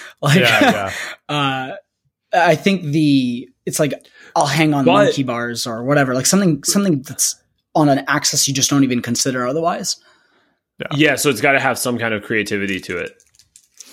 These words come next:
Speaker 1: Yeah.
Speaker 2: The
Speaker 3: Yeah, I mean, you could do, there is one challenge that I had done that, you're right, that this might not be creative enough, but in college, there was at one point I did this thing that was like,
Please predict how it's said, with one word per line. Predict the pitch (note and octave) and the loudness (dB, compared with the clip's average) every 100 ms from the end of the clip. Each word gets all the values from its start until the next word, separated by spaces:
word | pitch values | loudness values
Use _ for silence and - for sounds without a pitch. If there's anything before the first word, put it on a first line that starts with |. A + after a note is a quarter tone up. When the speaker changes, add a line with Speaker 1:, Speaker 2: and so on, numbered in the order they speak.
| - - | -20 -2
Speaker 1:
Yeah. | E3 - - _ - | -2 -2 -10 _ -4
Speaker 2:
The | C3 | 2
Speaker 3:
Yeah, | A#2+ | 4
I | A#2 | 4
mean, | A#3+ | 4
you | G3+ | 2
could | - F#3 A3 | 2 0 0
do, | G3 G3+ | 0 0
there | E3+ D#3+ | 2 2
is | D#3 F#3+ | 2 0
one | D3 D3 D3 | -2 -2 -2
challenge | C3+ C3 B2 B2 A#2 G#2+ | -4 -2 0 0 -4 -4
that | A2 | -2
I | G#2 | 0
had | G2+ | -2
done | G#2 G#2 G2 G2 G2 F#2 | -4 -4 -4 -4 -6 -6
that, | C3 C#3 | -6 -2
you're | D3 D#3 | 2 4
right, | D3 B2 | 4 2
that | B2+ | 0
this | A#2+ A#2+ | 0 0
might | C3+ | 0
not | C3 A#2 | 2 -2
be | A2 | -4
creative | - G2+ G#2+ A2+ | -4 0 2 2
enough, | B2 B2+ D3 - - | 2 2 0 -6 -2
but | A#2+ A2+ - - - | 0 0 -4 -18 -4
in | C3 A2+ | -2 -2
college, | - C3 C#3+ B2 A2 | 0 2 4 4 2
there | A#2 | 0
was | G#2+ | 2
at | G#2+ | 2
one | A2 A2+ | 0 0
point | A#2 G#2 | 0 2
I | G#2 | 2
did | G#2+ G2+ | 0 -2
this | G2+ | -2
thing | G#2+ G2+ | -2 0
that | |
was | F#2+ F#2 | -2 -2
like, | F#2+ F#2 | -2 -4